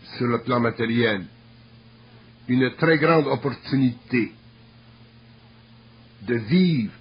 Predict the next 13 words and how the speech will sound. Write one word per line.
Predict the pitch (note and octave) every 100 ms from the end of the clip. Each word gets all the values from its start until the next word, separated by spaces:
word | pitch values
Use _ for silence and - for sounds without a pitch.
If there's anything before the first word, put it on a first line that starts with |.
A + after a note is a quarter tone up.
| -
à | C3
la | C3+
mesure | B2+ B2+ B2+ E3 D3 F#2+ - G2 F2+
des | B2+
plus | - - F#3
hautes | E3+ D#3 G2+
vibrations | B2+ B2+ B2 - - G3 F3 G#2+ - - - - - - -
qui | C3
puissent | - D3 D3 - -
passer | C3 B2 C#3
par | - A#2 -
son | B2 A2
mental. | G2+ F2+ F#2+ D#2